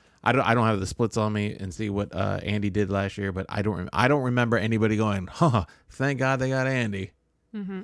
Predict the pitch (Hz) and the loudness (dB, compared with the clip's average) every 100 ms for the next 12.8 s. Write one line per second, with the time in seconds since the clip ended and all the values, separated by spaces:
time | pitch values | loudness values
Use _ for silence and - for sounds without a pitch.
0 | 285 208 202 180 175 180 190 196 247 269 | -8 -6 -2 -2 -2 -4 -6 -4 -6 -8
1 | - 175 160 156 165 180 196 151 - - | -10 -10 -8 -8 -8 -8 -8 -8 -12 -12
2 | 156 160 - - _ _ _ _ - - | -10 -10 -14 -16 _ _ _ _ -2 0
3 | 190 175 180 - - 170 165 156 156 170 | 0 -2 -2 -6 -8 -8 -6 -8 -8 -12
4 | - - - - - 233 226 220 220 170 | -12 -18 -20 -16 -2 0 2 0 -2 -2
5 | 247 151 143 131 120 - 117 120 110 107 | 2 4 4 4 4 2 2 4 2 2
6 | 98 95 85 _ - - - - - 101 | 0 -2 -6 _ -12 -10 -10 -12 -2 2
7 | 98 78 - - _ _ 98 98 - - | 2 0 -10 -20 _ _ -2 -2 -6 -6
8 | 92 - - - 156 127 165 170 170 156 | -6 -6 -12 -14 -14 -12 -10 -8 -8 -8
9 | 139 - - - - _ _ 175 180 190 | -12 -14 -20 -20 -20 _ _ 2 2 0
10 | - 170 165 165 160 165 - _ - 185 | -2 -2 -2 -4 -8 -10 -16 _ -8 -4
11 | 165 - 151 160 151 160 143 - 110 117 | -4 -4 -6 -4 -4 -6 -8 -10 -8 0
12 | 113 98 92 78 - 117 117 90 | 2 2 -2 -8 -12 -2 0 0